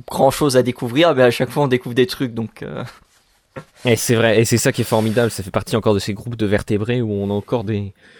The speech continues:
Speaker 2: des choses à découvrir, avec les amphibiens aussi, euh, mais de plus en plus, bah, c'est les, c'est l'A D N qui nous, qui nous montre de
Speaker 1: Mm.
Speaker 2: nouvelles espèces, c'est pas tant, euh, des descriptions morphologiques.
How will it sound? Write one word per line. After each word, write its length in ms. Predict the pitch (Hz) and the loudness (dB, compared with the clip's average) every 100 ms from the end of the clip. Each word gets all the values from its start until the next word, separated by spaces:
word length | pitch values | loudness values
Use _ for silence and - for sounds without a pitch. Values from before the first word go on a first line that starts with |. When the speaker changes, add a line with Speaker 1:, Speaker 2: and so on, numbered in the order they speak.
| _ | _
Speaker 2:
des 120 | 117 113 | 0 2
choses 260 | 139 120 | 4 4
à 60 | 117 | 4
découvrir, 600 | 110 113 104 120 123 - - _ 113 | 2 0 -2 -2 -2 -8 -12 _ 2
avec 220 | 107 117 | 2 4
les 140 | 107 | 4
amphibiens 380 | 107 - 101 107 | 2 0 0 2
aussi, 480 | 101 - 110 110 95 | 2 0 -4 -2 -2
euh, 240 | 82 78 - | -2 -6 -4
mais 180 | 95 | -2
de 80 | 98 | -2
plus 200 | 101 107 | -4 -4
en 80 | 98 | -4
plus, 220 | - 110 | -4 -6
bah, 80 | 95 | -6
c'est 200 | 87 92 | -6 -6
les, 200 | 85 82 | -6 -8
c'est 160 | - 85 | -8 -6
l'A 120 | 82 | -4
D 100 | 85 | -2
N 160 | 87 82 | -2 -4
qui 160 | - | -10
nous, 220 | 78 73 73 - _ | -12 -12 -14 -20 _
qui 140 | - - | -14 -8
nous 80 | |
montre 340 | 82 87 95 92 | -4 -4 -4 -4
de 80 | 85 | -2
Speaker 1:
Mm. 40 | |
Speaker 2:
nouvelles 260 | 113 78 76 | -2 -4 -6
espèces, 300 | - 95 - | -6 -6 -6
c'est 160 | - - _ - | -10 -14 _ -6
pas 120 | 85 | -6
tant, 420 | - 98 90 85 | -4 -4 -2 -4
euh, 40 | 82 | -6
des 120 | 82 | -6
descriptions 520 | 87 - 90 - 98 - | -8 -8 -14 -12 -10 -8
morphologiques. 960 | 82 80 82 - 87 82 85 - - | -10 -8 -10 -8 -4 -4 -6 -10 -20